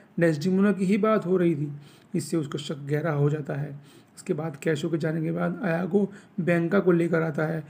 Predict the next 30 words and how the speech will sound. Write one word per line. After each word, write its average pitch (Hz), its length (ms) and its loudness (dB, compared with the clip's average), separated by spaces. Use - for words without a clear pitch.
वह 175 80 0
कहती 170 300 -2
है 170 80 4
कि 185 100 4
कैशियो 180 440 0
ने 214 120 4
उसे 208 180 2
धोखा 156 320 2
दिया 202 220 4
है, 175 280 2
उसने 208 280 -2
उसे 202 300 0
एक 165 140 0
गिफ्ट 247 280 0
दिया 175 240 2
था, 190 280 -4
लेकिन 185 260 2
वह 180 60 2
गिफ्ट 185 340 0
उसे 190 240 -2
पहले 175 360 2
ही 185 240 2
किसी 220 200 -4
और 208 160 6
प्रेमिका 170 460 0
ने 170 140 0
दिया 151 260 0
था। 151 280 -10
तभी 196 160 -2
आयागो 165 440 0